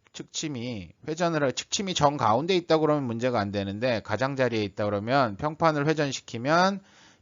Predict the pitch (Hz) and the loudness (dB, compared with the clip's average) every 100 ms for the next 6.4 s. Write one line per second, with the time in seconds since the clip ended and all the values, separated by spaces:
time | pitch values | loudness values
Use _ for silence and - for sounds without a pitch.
0 | - 120 131 - 104 98 92 95 143 170 | -14 -8 -8 -6 -8 -6 -6 0 2 2
1 | - - 240 208 139 98 - - - 92 | -2 2 4 4 -8 -12 -16 -20 -20 -16
2 | 85 98 113 110 113 110 95 - 107 - | -14 -10 -10 -10 -10 -8 -10 -8 -10 -8
3 | 160 185 - 87 87 82 151 175 - - | -10 -10 -14 -12 -10 -8 -8 -8 -16 -20
4 | - - - - 95 - _ - - - | -16 -12 -2 -2 -2 -16 _ -20 -20 -16
5 | 90 87 85 90 95 92 - 104 98 110 | -12 -10 -6 -6 -4 -4 -4 -4 -4 0
6 | 107 92 - | 0 0 -8